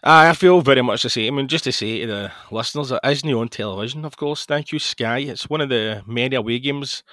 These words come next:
we've not had this season on T Vs. You only watch it on, uh,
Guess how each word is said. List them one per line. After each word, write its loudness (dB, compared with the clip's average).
we've -6
not 2
had 4
this -4
season -8
on -8
T -8
Vs. -10
You -4
only -2
watch -4
it -8
on, -8
uh, -8